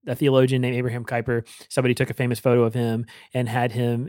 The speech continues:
singing a contemporary song. And it was a, you know, it's, it's kind of jarring to see somebody who lived in the nineteenth century and is now, you know,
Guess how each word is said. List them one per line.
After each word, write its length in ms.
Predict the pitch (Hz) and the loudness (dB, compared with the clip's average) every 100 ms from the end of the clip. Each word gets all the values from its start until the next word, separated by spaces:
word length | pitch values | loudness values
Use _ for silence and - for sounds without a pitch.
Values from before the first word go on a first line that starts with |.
| - | -12
singing 520 | - 135 123 120 127 | -2 0 0 -2 -2
a 260 | 123 120 117 | -2 0 -2
contemporary 480 | 127 123 120 117 | -4 -4 -4 -6
song. 420 | 113 120 113 113 117 | -6 -6 -4 -6 -6
And 300 | 120 117 123 | -8 -8 -6
it 80 | |
was 240 | 135 135 127 | -4 -2 0
a, 300 | 131 123 123 | 0 0 -2
you 120 | 156 | -4
know, 100 | 120 - | -4 -4
it's, 240 | 139 - | -6 -6
it's 100 | 123 | -10
kind 180 | - 147 | -2 0
of 60 | 131 | 0
jarring 420 | 127 123 117 107 | 0 0 -2 -4
to 100 | - | -8
see 160 | - 120 | -8 -6
somebody 480 | - 113 113 107 - - _ | -4 -2 0 -2 -6 -18 _
who 500 | - 123 117 113 113 _ _ _ - | -2 2 2 0 -2 _ _ _ -4
lived 340 | 117 120 113 | 2 2 2
in 140 | 113 113 | -2 -2
the 80 | |
nineteenth 340 | 113 117 120 107 | -4 -6 -8 -6
century 460 | 123 117 110 104 - _ _ - | -8 -6 -8 -8 -12 _ _ -6
and 120 | 117 | -6
is 80 | 110 | -4
now, 400 | 117 117 110 127 | -4 -2 -4 -4
you 100 | 127 | -6
know, 220 | 113 117 | -4 -8